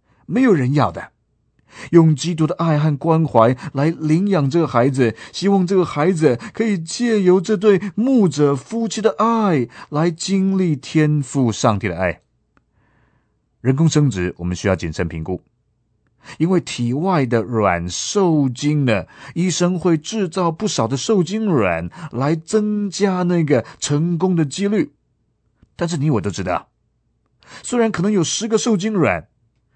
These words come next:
到最后只能够生出一个健康的宝宝来，那也就是等于呢，其他的所谓的剩下的胚胎就会被销毁，而这销毁是否等同于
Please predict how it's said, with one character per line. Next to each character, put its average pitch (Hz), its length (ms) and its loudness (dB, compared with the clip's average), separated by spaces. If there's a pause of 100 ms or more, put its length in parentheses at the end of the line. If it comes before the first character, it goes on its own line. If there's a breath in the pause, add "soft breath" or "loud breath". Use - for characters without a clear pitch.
(120)
到 214 120 4
最 226 240 0
后 123 300 0 (160 loud breath)
只 143 140 0
能 147 120 2
够 170 140 2
生 170 280 0
出 160 220 -2
一 190 140 -6
个 175 120 2
健 160 320 0
康 131 220 -2
的 120 80 2
宝 85 220 -2
宝 101 160 2
来， 82 240 -4 (1080 loud breath)
那 233 180 2
也 151 120 4
就 151 140 0
是 180 80 -2
等 104 240 -2
于 87 80 -6
呢， 87 180 -6 (480 loud breath)
其 208 380 -4
他 202 340 -2
的 156 220 2 (140)
所 - 160 0
谓 170 160 4
的 139 240 2
剩 175 440 2
下 160 320 -2
的 127 140 0
胚 151 320 0
胎 139 340 0 (160 loud breath)
就 202 220 2
会 190 220 6
被 170 200 2
销 196 640 0
毁， 95 440 -4 (380 loud breath)
而 190 140 6
这 214 160 0
销 208 400 0
毁 110 420 -2 (120)
是 190 260 2
否 143 160 2
等 92 460 -4
同 131 320 0
于 127 180 2